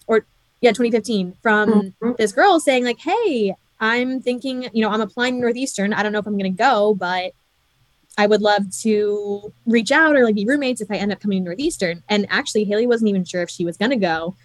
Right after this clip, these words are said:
Speaker 1: I was, like, pretty, like, "I would love to go to Northeastern." Um, so I was just like, "Oh my gosh, this girl seems amazing. I hope that she goes to Northeastern." And that's what started everything, because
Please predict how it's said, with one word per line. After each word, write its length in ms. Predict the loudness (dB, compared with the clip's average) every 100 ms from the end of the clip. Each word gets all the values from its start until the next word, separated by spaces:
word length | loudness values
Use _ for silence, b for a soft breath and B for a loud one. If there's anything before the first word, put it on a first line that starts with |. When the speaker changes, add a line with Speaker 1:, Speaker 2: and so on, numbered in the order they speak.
| _ _
Speaker 1:
I 180 | 2 4
was, 160 | 4 4
like, 240 | 2 0 _ _ _ _
pretty, 280 | 2 6 6
like, 200 | 2 -2
"I 240 | -2 -2 -4 -8
would 140 | -10 -6
love 180 | -8 -6
to 80 | -10
go 60 |
to 60 | -10
Northeastern." 600 | -12 -10 -10 -12 -16 -12 -6
Um, 320 | -6 -6 -14 b -2
so 200 | 2 4
I 160 | 4 4
was 140 | 4
just 160 | 2 2
like, 180 | 0 0
"Oh 100 | 0
my 120 | 0
gosh, 420 | 0 0 0 -4
this 120 | -8
girl 160 | -2 -2
seems 240 | 0 -2
amazing. 360 | -2 -4 -2 -2
I 120 | -6 -6
hope 160 | -6 -4
that 160 | -6
she 580 | -6 -4 -2 -2 -4 -8 _ -4
goes 240 | 2 2 2
to 60 |
Northeastern." 720 | -4 0 -2 -2 -6 -4 -6 -8 _ _ _ 0
And 420 | 2 2 2 2
that's 240 | 2 2 2
what 100 | 2
started 300 | 2 0 0
everything, 360 | 0 -2 -2 -4
because 500 | -4 -2 -2 -2